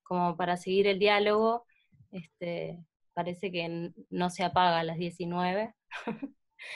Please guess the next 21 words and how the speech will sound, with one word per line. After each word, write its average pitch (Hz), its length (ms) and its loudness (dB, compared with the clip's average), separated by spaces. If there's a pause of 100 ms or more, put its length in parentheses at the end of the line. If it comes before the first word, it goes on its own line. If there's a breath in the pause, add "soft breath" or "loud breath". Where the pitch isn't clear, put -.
(220 loud breath)
Primero 196 320 2
porque 185 220 2
ya 196 160 2
son, 214 320 2
y 196 100 -4
Melissa 190 380 0
me 190 80 -2
dijo 180 220 -6
que 180 100 -2
hay, 180 280 0 (300 loud breath)
este, 175 420 -12 (320)
una 196 200 -2
clase, 190 600 0
eh, 175 460 -6
en 185 160 -2
un 190 180 -4
ratito, 196 400 -2
pero 180 240 -6
no 180 160 -2
es 165 180 -4
ya. 240 240 4